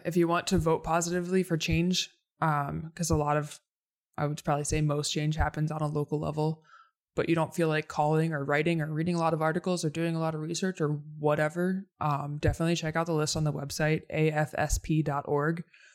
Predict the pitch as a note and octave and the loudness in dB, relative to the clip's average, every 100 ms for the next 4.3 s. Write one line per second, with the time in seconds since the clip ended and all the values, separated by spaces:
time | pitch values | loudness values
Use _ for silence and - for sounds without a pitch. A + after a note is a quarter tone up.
0 | _ - D#3+ D#3 E3+ D#3 C#3+ C#3+ D3+ C#3 | _ -2 2 2 0 -2 -2 -2 -4 -4
1 | D3+ D3+ C#3+ - D3 C#3+ C#3 C3+ C3 D3 | -6 -4 -4 -2 -4 -2 -2 -2 -2 -6
2 | - D3+ C#3+ C#3 C#3+ C3+ B2+ C3+ D#3 - | -4 -4 -4 -2 -4 -4 -6 -6 -8 -4
3 | D3+ D3+ D3+ C#3 - E3 D#3+ D3+ D3+ C#3 | -2 -2 -4 -8 -2 -2 -2 -4 -6 -4
4 | C3+ D3+ - | -2 -4 -4